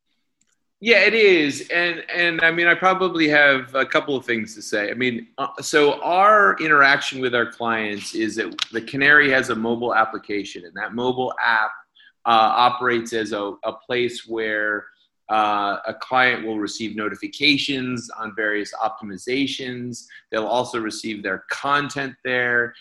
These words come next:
They'll also receive notifications saying, "Hey, here's a, here's a post by an influencer in your space. You should engage. Here are some potential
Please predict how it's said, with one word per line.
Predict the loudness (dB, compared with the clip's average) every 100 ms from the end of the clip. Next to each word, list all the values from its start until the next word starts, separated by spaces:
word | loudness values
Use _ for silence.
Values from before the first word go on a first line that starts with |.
| _
They'll | -4 0
also | 2 2 0
receive | -4 -4 -6 -6 -2
notifications | -2 -2 -6 -6 -6 -6 -10 -14 -8
saying, | -4 -4 -6 -10 -8
"Hey, | -2 0 0
here's | -2 -2 -2
a, | -6 -6 -10 _ _
here's | 0 4 4 2
a | -4
post | -2 -2 -2 -4
by | -2 0
an | 0 -2
influencer | -4 -4 -6 -6 -4 -4 -4
in | -4
your | -4 -6
space. | -6 -4 -4 -4 -8 -12
You | -10 -8
should | -4 -2
engage. | -2 -4 -4 -2 -4 -6
Here | -6 -2 -2
are |
some | -2 -8
potential | -10 -6 -6 -6 -10 -10